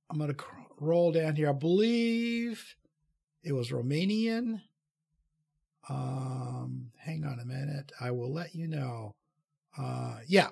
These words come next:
Romanian. He was a, okay, so Mihai Eminescu, born January fifteenth, eighteen fifty, died June fifteenth, eighteen eighty-nine, was a renowned Roman-, Romanian romantic poet, novelist, and journalist.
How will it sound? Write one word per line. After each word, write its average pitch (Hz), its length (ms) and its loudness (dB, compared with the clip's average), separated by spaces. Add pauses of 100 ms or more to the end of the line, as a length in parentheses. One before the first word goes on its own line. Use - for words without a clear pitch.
Romanian. 160 580 6 (240)
He 196 180 8
was 180 160 10
a, 175 220 6 (140)
okay, 175 260 4
so 175 420 8 (240)
Mihai 208 480 6
Eminescu, 165 840 4 (280)
born 160 280 6
January 175 460 6
fifteenth, 165 600 4
eighteen 151 360 4
fifty, 214 540 4 (300)
died 165 340 6
June 170 200 4
fifteenth, 175 640 2
eighteen 170 380 -2
eighty-nine, 147 680 2 (300)
was 143 180 4
a 147 60 4
renowned 165 640 4
Roman-, 156 640 0 (120)
Romanian 175 540 4
romantic 165 540 2
poet, 214 340 2 (220)
novelist, 175 500 4
and 147 100 2
journalist. 151 540 4